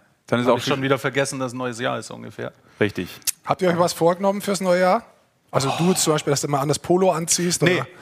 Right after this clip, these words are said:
Speaker 2: das ist, äh, ich hab das, ich hab das gelernt mal, äh, wiederkehrende Elemente in einer Sendung.
Speaker 3: Ja.
Speaker 2: Deswegen, wenn ich jetzt mal irgendwann kein Polo mehr hier hab,
Speaker 1: Ja.
Speaker 2: dann
Speaker 3: Ja.
Speaker 2: kennt mich keiner
Speaker 3: Da,
Speaker 2: mehr.
Speaker 3: da macht man sich zur Marke.
Speaker 1: Ja. Im alten
Speaker 2: Das
Speaker 1: Fernsehen
Speaker 2: ist
Speaker 1: nennt man das
Speaker 2: richtig.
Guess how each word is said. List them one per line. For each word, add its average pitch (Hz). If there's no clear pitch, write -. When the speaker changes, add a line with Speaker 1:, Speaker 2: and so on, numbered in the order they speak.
Speaker 2:
das 135
ist, 165
äh, 143
ich 143
hab -
das, -
ich 143
hab 165
das 165
gelernt 143
mal, 165
äh, 143
wiederkehrende 147
Elemente 135
in 139
einer 127
Sendung. 135
Speaker 3:
Ja. 143
Speaker 2:
Deswegen, 131
wenn 120
ich 120
jetzt 123
mal 123
irgendwann 127
kein 127
Polo 147
mehr 147
hier 147
hab, 143
Speaker 1:
Ja. 98
Speaker 2:
dann 135
Speaker 3:
Ja. 147
Speaker 2:
kennt 147
mich 127
keiner 113
Speaker 3:
Da, 156
Speaker 2:
mehr. 147
Speaker 3:
da 156
macht -
man 196
sich -
zur 180
Marke. 202
Speaker 1:
Ja. 95
Im 135
alten 175
Speaker 2:
Das 151
Speaker 1:
Fernsehen 180
Speaker 2:
ist 170
Speaker 1:
nennt 185
man 170
das 151
Speaker 2:
richtig. 185